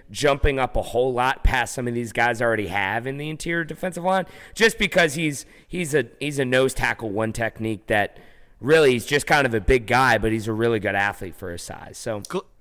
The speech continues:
Speaker 2: Gless, for, for our listeners, explain,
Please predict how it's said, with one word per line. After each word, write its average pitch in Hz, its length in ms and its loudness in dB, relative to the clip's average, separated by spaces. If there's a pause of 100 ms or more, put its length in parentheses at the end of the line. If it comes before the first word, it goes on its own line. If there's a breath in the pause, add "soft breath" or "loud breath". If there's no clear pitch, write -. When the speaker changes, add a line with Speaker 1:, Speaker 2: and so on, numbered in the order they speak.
Speaker 2:
Gless, 175 260 2
for, - 280 -2
for 226 220 6
our 143 100 6
listeners, 123 500 -6
explain, 175 720 -6